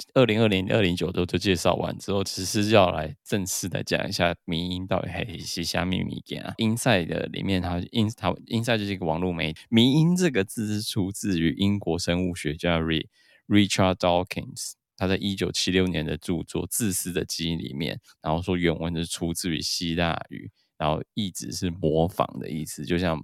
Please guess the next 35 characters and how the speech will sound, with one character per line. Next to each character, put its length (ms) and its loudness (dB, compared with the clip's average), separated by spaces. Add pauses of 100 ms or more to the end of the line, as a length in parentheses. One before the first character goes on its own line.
生 320 0
物 80 0
里 100 -6
面 220 -2 (300)
小 200 -6
朋 140 -2
友 100 2
会 120 0
模 180 0
仿 240 -4
父 140 -6
母 100 -6
的 80 -8
动 240 0
作 160 -4
行 320 -6
为， 160 -4
特 200 0
有 140 2
的， 280 -6 (1000)
呃， 180 0
族 340 0
群 300 -2
文 140 -2
化 220 -2
习 240 -6
惯， 200 -2
然 100 -4
后 120 -4
变 240 0
成 220 -8
自 120 -10
己 360 -8
的 260 -2
改 220 -8